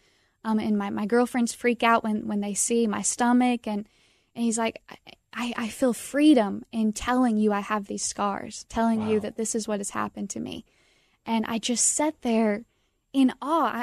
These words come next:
Speaker 1: I, I, we're in Nebo, Illinois.
Speaker 2: Yeah.
Speaker 1: Middle of nowhere, and this kid has this story that no one has ever heard. And I remember I told him, I said, "Your story is gonna be heard by the world."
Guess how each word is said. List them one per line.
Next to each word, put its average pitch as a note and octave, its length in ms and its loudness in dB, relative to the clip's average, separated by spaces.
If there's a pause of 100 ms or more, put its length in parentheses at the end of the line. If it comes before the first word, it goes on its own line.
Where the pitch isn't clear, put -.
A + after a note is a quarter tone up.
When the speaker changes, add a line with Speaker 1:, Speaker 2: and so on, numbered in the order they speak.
Speaker 1:
I, - 60 -10
I, - 40 -14
we're D4 180 0
in C#4+ 220 4
Nebo, D#4+ 340 6
Illinois. A#3+ 580 -2 (360)
Speaker 2:
Yeah. A2+ 220 -8 (280)
Speaker 1:
Middle D#4+ 360 6
of A#3 140 2
nowhere, A#3+ 540 4
and G#3 200 -2
this C#4+ 260 0
kid B3+ 300 0
has A3+ 340 -4
this A3+ 260 -6
story G3+ 500 -6
that A#3 160 -4
no A3 240 0
one C4+ 200 -2
has A3+ 220 -4
ever G#3 260 -6
heard. - 440 -12 (540)
And A3 80 0
I G#3+ 60 2
remember A#3 360 2
I G#3+ 100 4
told A#3+ 340 4
him, G#3 120 -2
I G#3 100 -2
said, G3+ 440 -4 (560)
"Your A#3+ 160 0
story B3+ 380 2
is G#3 120 -4
gonna G#3 160 -2
be G3+ 100 -4
heard G3+ 260 -6
by G3 140 -8
the G3 80 -8
world." - 440 -10